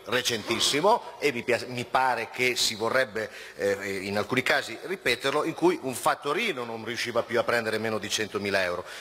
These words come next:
Quindi, mm, benissimo a ragionarci, eh, ragioniamoci a tutto tondo, e la disponibilità certo che la riconfermo. Eh, e devo dire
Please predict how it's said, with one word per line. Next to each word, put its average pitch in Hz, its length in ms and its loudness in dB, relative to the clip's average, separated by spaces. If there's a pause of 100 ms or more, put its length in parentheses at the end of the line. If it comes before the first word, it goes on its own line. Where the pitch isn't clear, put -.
(100)
Quindi, 123 360 2 (320)
mm, 110 760 4
benissimo 160 500 2
a 139 40 6
ragionarci, 139 800 2 (200)
eh, 120 240 4
ragioniamoci 123 580 2
a 123 60 -4
tutto 156 260 -2
tondo, 190 480 6
e 127 380 0
la 117 140 4
disponibilità 127 680 0
certo 127 320 0
che 117 100 -2
la 110 80 2
riconfermo. 92 920 -4 (800)
Eh, 147 560 4 (920)
e 180 120 4
devo 208 220 4
dire 175 400 2